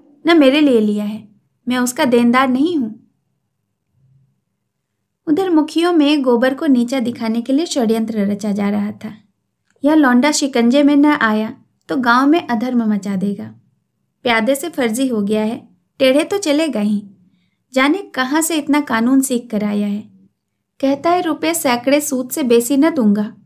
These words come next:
लेना हो तो लो, नहीं तो अदालत जाओ।" रात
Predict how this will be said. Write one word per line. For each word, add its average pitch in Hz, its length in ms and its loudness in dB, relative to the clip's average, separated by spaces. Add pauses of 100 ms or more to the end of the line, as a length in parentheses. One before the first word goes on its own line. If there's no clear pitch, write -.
(120)
लेना 233 240 2
हो 285 140 4
तो 294 160 0
लो, 285 180 4
नहीं 320 180 6
तो 330 120 0
अदालत 240 460 2
जाओ।" 311 420 -6 (760)
रात 247 300 2